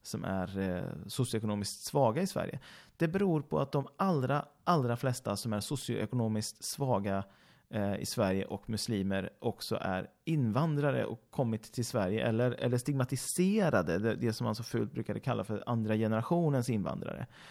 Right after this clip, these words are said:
Men man fortfarande lever lite grann i utkanten av samhället. Man är inte, eh,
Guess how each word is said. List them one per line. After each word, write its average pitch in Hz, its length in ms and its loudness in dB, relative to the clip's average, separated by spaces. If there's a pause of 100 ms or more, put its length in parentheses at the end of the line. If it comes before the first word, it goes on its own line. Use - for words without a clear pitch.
(220)
Men 139 140 4
man 139 120 2
fortfarande 127 380 2
lever 110 300 4
lite 110 200 0
grann 98 100 2
i - 100 -2
utkanten 147 800 0
av 120 100 0
samhället. 90 540 -2
Man 135 160 2 (120)
är 185 440 4
inte, 117 540 2 (1300)
eh, 101 260 -2